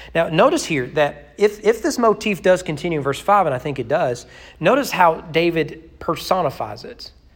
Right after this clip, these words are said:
Now, he's already said, "Your, your rod and your staff, they comfort me." You remember that the, the, the, the pronouns change. You go from,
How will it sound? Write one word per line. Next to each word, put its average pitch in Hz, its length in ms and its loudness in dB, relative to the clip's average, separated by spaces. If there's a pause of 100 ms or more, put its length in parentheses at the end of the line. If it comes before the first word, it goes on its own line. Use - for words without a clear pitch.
(180)
Now, 180 60 -2
he's 180 140 0
already 247 260 4
said, 156 440 0 (220)
"Your, 160 180 0
your 151 280 0
rod 170 260 6
and 160 80 -2
your 147 100 0
staff, 147 300 0
they 139 80 -2
comfort 131 520 -4
me." 147 540 -2 (600)
You 143 80 -4
remember 233 180 4
that 180 160 -2
the, 156 140 -2 (260)
the, 143 100 2
the, 156 520 -6
the - 80 -2
pronouns 185 540 4
change. 147 520 -2
You 147 80 -4
go 170 180 2
from, 135 420 0